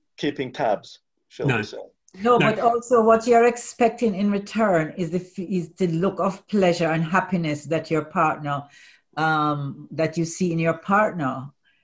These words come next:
Speaker 3: That is
Speaker 1: Yeah.
Speaker 3: reward for you because that was your intention to j-, elicit that response from your partner, and that's your reward. You feel good.
Speaker 1: That's
Speaker 2: If,
Speaker 1: right.
Speaker 2: if you, if you look at life as a game,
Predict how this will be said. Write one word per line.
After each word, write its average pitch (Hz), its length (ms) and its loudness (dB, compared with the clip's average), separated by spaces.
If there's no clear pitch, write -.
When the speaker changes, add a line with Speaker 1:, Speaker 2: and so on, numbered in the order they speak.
Speaker 3:
That 196 320 0
is 202 160 0
Speaker 1:
Yeah. 196 80 0
Speaker 3:
reward 170 380 4
for 170 120 -6
you 170 500 2
because 160 440 -2
that 170 240 -2
was 165 220 0
your 165 140 2
intention 151 720 -6
to 147 120 -12
j-, - 400 -8
elicit 170 440 -2
that 151 200 -4
response 180 580 -4
from 170 120 -4
your 160 180 -6
partner, 143 380 -6
and 147 120 -6
that's 185 280 -2
your 208 160 -2
reward. 208 580 -2
You 202 180 0
feel 233 320 -6
good. 151 240 -6
Speaker 1:
That's 135 180 -2
Speaker 2:
If, 202 80 6
Speaker 1:
right. - 220 -2
Speaker 2:
if 196 240 0
you, 185 180 -10
if 185 200 -2
you 233 100 2
look 226 200 0
at 165 100 -4
life 160 320 0
as 110 100 -6
a 120 60 -2
game, 98 340 -6